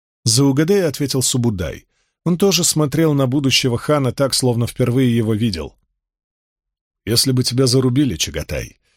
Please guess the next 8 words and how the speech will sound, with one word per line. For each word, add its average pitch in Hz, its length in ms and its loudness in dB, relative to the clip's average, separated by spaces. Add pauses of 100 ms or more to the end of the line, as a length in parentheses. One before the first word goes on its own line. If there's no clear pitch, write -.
чего 156 260 0
ты, 135 120 -2
безусловно, 131 540 2
заслуживаешь 95 840 -4 (100)
за 113 160 -2
своё 101 240 -2
вчерашнее 95 540 -2
вероломство, 110 680 -2